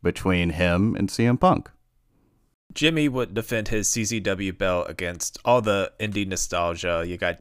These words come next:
Speaker 2: Jimmy Jacobs, Joey Canceled, and Ruckus before dropping the belt to Chris Hero May of oh four.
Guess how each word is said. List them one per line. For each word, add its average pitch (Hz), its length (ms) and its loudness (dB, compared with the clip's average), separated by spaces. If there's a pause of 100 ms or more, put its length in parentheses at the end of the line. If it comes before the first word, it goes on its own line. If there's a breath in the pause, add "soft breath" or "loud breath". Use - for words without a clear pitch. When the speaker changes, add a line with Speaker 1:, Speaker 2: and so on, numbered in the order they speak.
Speaker 2:
Jimmy 151 280 0
Jacobs, 110 560 -2
Joey 113 280 -2
Canceled, 98 760 -8
and 82 280 -6
Ruckus 107 440 -2
before 92 320 -4
dropping 95 400 -4
the 85 80 -8
belt 90 240 -4
to 101 60 -14
Chris - 320 -8
Hero 98 460 -2
May 87 180 -6
of 85 140 -8
oh 78 140 -10
four. 85 580 -12